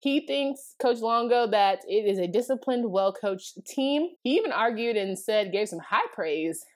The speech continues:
that they were very similar to Ohio State. And as we all know, Coach Hafley came from Ohio State. He was a def-,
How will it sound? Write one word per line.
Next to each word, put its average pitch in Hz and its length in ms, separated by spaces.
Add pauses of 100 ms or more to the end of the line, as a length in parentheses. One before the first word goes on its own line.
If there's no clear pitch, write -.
that 165 300
they 185 200
were 175 400 (420)
very 196 380
similar 190 540 (180)
to 185 320
Ohio 175 420
State. 214 440 (180)
And 165 140
as 156 80
we 185 80
all 180 140
know, 180 140
Coach 180 260
Hafley 175 320
came 180 260
from 180 200
Ohio 175 320
State. 180 380 (360)
He 185 120
was 180 260
a 180 80
def-, 170 160